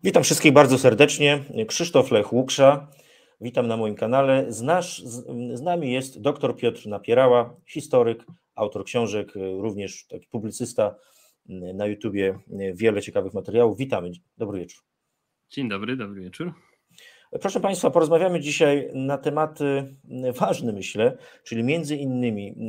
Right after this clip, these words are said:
Speaker 1: kwestia postrzegania Chin, krze-, kwestia postrzegania Rosji, kwestia postrzegania również U S A, dlatego, że też i na moim kanale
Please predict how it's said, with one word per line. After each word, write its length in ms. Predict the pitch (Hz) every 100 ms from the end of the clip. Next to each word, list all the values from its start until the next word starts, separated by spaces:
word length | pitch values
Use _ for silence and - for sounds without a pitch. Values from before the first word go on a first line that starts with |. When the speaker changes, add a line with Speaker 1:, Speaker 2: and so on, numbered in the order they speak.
| 113 110
Speaker 1:
kwestia 360 | - 139 139
postrzegania 760 | - 135 - 143 123 135 127 123
Chin, 520 | - - 123 123 120 _
krze-, 300 | - - 135
kwestia 280 | - 135 135
postrzegania 560 | 135 123 127 123 123 120
Rosji, 500 | 117 101 - 110 117 _ _ _ _ 107 107
kwestia 280 | - 135 135
postrzegania 460 | 127 120 120 127 117
również 340 | 120 117 113
U 140 | 123
S 160 | 117 -
A, 120 | 101
dlatego, 520 | 101 104 110 92 107 104 110 107
że 240 | 101 110 104
też 280 | 107 -
i 80 | 110
na 80 | 107
moim 200 | 113 110
kanale 480 | 120 123 135 123